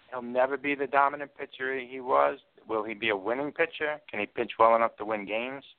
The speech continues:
Like, where do you think he's gonna land over the course of this season? He's definitely in a transition of, you know, his pitching style. And I think he accepts it, which is a big, big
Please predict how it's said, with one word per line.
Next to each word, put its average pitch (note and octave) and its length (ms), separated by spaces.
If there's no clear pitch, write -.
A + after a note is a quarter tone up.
Like, G#2 160
where C#3 140
do D3+ 40
you D#3+ 120
think D#3+ 180
he's C3+ 180
gonna B2+ 240
land A#2 440
over A2 240
the G#2+ 80
course G#2+ 400
of G2+ 40
this G2 120
season? F#2 400
He's A2 140
definitely C#3 300
in D3+ 60
a C#3 60
transition B2 600
of, G#2 200
you G#2+ 80
know, G2+ 100
his G2 160
pitching G#2 360
style. F#2+ 440
And G#2+ 80
I A2 60
think A#2+ 160
he C3 100
accepts - 480
it, A2 140
which G#2+ 140
is G2+ 100
a G2 40
big, G2 480
big G#2+ 220